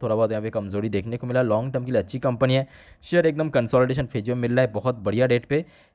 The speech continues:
यहाँ पे आप धीरे धीरे, अ, चाहे तो यहाँ पे इन्वेस्ट करना शुरू कर सकते हो। अगर शेयर के अंदर मैक्स टू मैक्स गिरावट होता भी है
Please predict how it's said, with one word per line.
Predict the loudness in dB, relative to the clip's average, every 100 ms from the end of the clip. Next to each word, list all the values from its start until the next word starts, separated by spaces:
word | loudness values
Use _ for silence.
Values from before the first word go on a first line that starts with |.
| -6
यहाँ | 0 2
पे | 2
आप | 0
धीरे | 0 -2
धीरे, | 0 -2
अ, | -4 _ 0 2 2
चाहे | 4 2
तो | 2
यहाँ | 0 0
पे |
इन्वेस्ट | 0 -2 -4
करना | -4
शुरू | -4 -4
कर | -2 -2
सकते | -2 -2
हो। |
अगर | -2
शेयर | 0 0 0
के |
अंदर | 0 2
मैक्स | 0 0
टू | -2
मैक्स | 0
गिरावट | 2 4 2
होता | 0 2 4
भी | 4
है | 0 -8